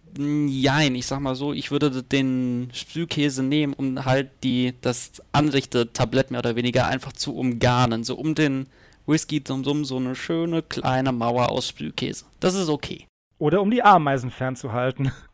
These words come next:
Speaker 2: <laughs> Einfach so eine Ladung Bauschaum drüber kloppen.
Speaker 1: <laughs> Boah.
Speaker 2: Nein, wir sind natürlich tierfreundlich.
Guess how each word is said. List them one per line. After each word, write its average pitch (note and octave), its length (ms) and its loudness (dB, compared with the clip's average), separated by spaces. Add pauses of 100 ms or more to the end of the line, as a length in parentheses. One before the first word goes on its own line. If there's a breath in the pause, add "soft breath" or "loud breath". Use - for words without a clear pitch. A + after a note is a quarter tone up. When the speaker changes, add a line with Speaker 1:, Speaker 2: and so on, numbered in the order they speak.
(240)
Speaker 2:
<laughs> D#3+ 160 2
Einfach E3+ 220 8
so E3 80 2
eine G3 100 12
Ladung F#3 320 10
Bauschaum E3 600 10
drüber C#3 300 0
kloppen. C3 460 -2 (360)
Speaker 1:
<laughs> - 400 0 (180)
Boah. D#3+ 360 0 (760 loud breath)
Speaker 2:
Nein, D3+ 480 8
wir D3+ 80 4
sind D3 120 -2
natürlich D#3 320 2
tierfreundlich. C3 1120 -2